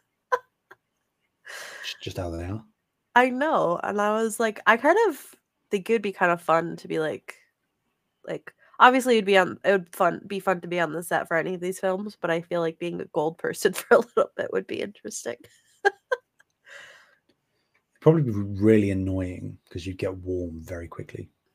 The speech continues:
Speaker 2: Yeah, probably. But for those few minutes that I wasn't warm,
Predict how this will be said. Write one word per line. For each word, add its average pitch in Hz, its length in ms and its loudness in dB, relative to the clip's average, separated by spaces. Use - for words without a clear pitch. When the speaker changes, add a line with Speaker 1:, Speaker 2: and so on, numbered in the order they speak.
Speaker 2:
Yeah, 175 280 2
probably. 175 680 2
But - 300 -4
for - 200 -2
those 196 200 2
few 226 200 0
minutes 190 440 0
that 170 160 0
I 165 100 4
wasn't 165 440 -2
warm, 113 460 -10